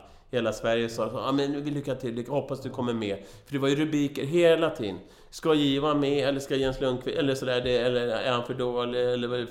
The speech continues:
för Håkansson skulle vara med?" och sådär. Så jag fick enorm stöttning då. Och, och sen blev det ju den här, en av mina,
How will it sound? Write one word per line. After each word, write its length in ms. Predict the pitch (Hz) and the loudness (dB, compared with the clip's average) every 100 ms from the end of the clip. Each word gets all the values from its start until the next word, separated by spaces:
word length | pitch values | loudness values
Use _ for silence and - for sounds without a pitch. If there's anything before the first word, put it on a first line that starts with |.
| 120 117 | -4 -4
för 60 | 123 | -6
Håkansson 640 | 127 110 113 110 127 123 | -8 -6 -8 -4 -2 -2
skulle 220 | 123 123 123 | -2 -4 -2
vara 120 | 117 | -2
med?" 260 | 113 113 | -4 -4
och 80 | 110 | -6
sådär. 320 | - 110 107 - - - - | -6 -6 -6 -8 -16 -20 -8
Så 120 | - | -4
jag 60 | 135 | -2
fick 140 | 151 | 0
enorm 320 | 135 143 160 | 2 2 2
stöttning 540 | 156 143 117 - 135 110 | 0 0 -2 -2 -2 -2
då. 60 | - - - - - - 123 | -6 -14 -20 -20 -20 -8 -4
Och, 340 | 113 110 - | -2 -4 -4
och 100 | 160 | -4
sen 280 | 156 151 151 | 0 2 2
blev 280 | 120 131 143 | 2 0 0
det 60 | |
ju 60 | 156 | -2
den 100 | 123 | -2
här, 320 | 110 107 104 - | -2 -2 -4 -8
en 180 | - 117 | -6 -4
av 60 | 110 | -2
mina, 380 | 113 110 113 | -2 -2 -2